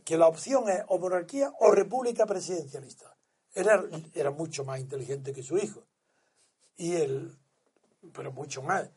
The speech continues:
y comprendió enseguida que si salía una opción en un referéndum, que él siempre lo aceptó, que era yo, que tenía que haber un referéndum entre monarquía y república. Si no, yo no colabora-, colaboraba con él, porque yo le dije desde el primer día que yo era republicano.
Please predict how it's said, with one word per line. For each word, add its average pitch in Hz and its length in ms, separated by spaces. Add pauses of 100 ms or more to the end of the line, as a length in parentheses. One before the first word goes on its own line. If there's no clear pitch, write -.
y 214 140
comprendió 135 440
enseguida 147 600 (280)
que 139 140
si 127 180
salía 147 440
una 165 180
opción 175 500
en 165 120
un 165 100
referéndum, 156 600
que 127 120
él 127 100
siempre 143 320
lo 127 100
aceptó, 170 420
que 151 100
era 131 120
yo, 180 180 (300)
que 131 120
tenía 143 220
que 180 60
haber 160 140
un 151 100
referéndum 190 460
entre 160 180
monarquía 143 380
y - 20
república. 165 560 (600)
Si - 160
no, 226 360
yo 170 180
no 151 160
colabora-, 139 580
colaboraba 135 540
con 123 160
él, - 100 (360)
porque 123 200
yo 127 100
le 123 80
dije 127 180
desde 139 200
el 135 60
primer 135 260
día 170 140
que 151 120
yo 123 100
era 156 120
republicano. 139 720